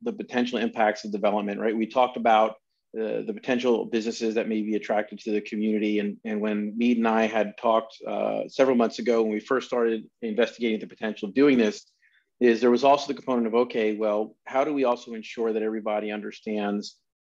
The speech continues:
not just the types of businesses that we should be looking at, but the, the balance of how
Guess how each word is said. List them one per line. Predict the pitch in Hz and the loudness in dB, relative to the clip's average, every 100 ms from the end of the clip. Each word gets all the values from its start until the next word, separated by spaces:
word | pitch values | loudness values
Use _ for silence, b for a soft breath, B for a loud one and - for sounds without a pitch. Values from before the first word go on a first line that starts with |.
| _ | _
not | 123 127 - | 2 2 2
just | 123 113 - | 2 2 -2
the | |
types | - 123 123 | -2 -2 0
of | 113 | -2
businesses | 120 117 - 113 110 | -2 -2 -6 -4 -4
that | 101 | -6
we | 107 | -6
should | - 107 104 - | -4 -6 -6 0
be | 110 | 2
looking | 107 107 110 107 | 4 2 0 0
at, | 104 - | 0 2
but | 104 - | 0 0
the, | 104 | -4
the | 110 | -4
balance | 98 110 117 120 117 - | -2 0 2 2 2 0
of | 110 101 | -2 -2
how | - 117 110 110 110 | -4 -4 -2 -2 -4